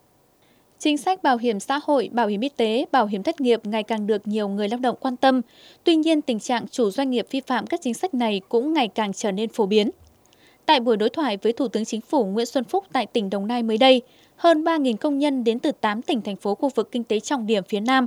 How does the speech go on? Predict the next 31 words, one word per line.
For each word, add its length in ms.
đã 180
có 140
rất 180
nhiều 140
băn 180
khoăn 360
cũng 220
như 100
tâm 200
tư 340
liên 180
quan 360
đến 160
chính 160
sách 200
bảo 120
hiểm 160
xã 140
hội, 360
bảo 140
hiểm 120
y 80
tế, 420
bảo 120
hiểm 140
thất 160
nghiệp 200
gửi 160
đến 180
Thủ 100
tướng. 280